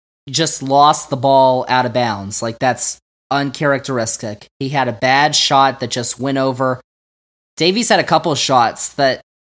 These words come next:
you know, usually you would think, "Oh, these are really dangerous," and they really weren't. He just, I don't know what was going on, but he got, actually got moved over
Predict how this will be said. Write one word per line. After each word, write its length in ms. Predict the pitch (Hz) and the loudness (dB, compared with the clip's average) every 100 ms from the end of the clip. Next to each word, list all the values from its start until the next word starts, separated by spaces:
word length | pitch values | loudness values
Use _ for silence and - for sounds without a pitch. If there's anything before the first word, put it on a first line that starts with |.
| _ _ | _ _
you 100 | 143 | -4
know, 100 | 143 | -2
usually 680 | 131 113 131 175 180 185 190 | -2 -2 0 0 0 0 -2
you 240 | 196 165 143 | -2 -2 -2
would 200 | 139 143 | -4 -4
think, 220 | 156 143 | -4 -2
"Oh, 120 | 143 | -4
these 240 | 143 143 147 | -2 -2 -2
are 80 | |
really 260 | 127 139 139 | -2 -2 -2
dangerous," 680 | 127 135 131 147 135 - - | -2 -2 -2 -2 -2 -4 -4
and 160 | 123 123 | -6 -2
they 100 | 123 | -2
really 320 | 143 156 123 | -2 -2 -2
weren't. 340 | 120 110 - - | -4 -6 -6 -8
He 100 | 127 | -4
just, 360 | 139 127 - _ _ _ _ _ _ _ | -2 -2 -4 _ _ _ _ _ _ _
I 120 | 131 | 2
don't 120 | 180 185 | 4 4
know 120 | 180 | 4
what 80 | 156 | 2
was 140 | 151 | 0
going 240 | 165 156 | 2 2
on, 320 | 147 143 143 147 | 2 2 0 -2
but 200 | 147 - | -4 -2
he 200 | 226 254 | -2 0
got, 280 | 202 214 208 | 4 4 4
actually 420 | - 226 - 190 170 | 0 -2 -2 -2 0
got 260 | 165 147 | 0 2
moved 300 | 175 208 160 | 2 2 4
over 520 | 202 208 147 120 117 | 2 4 2 -2 -4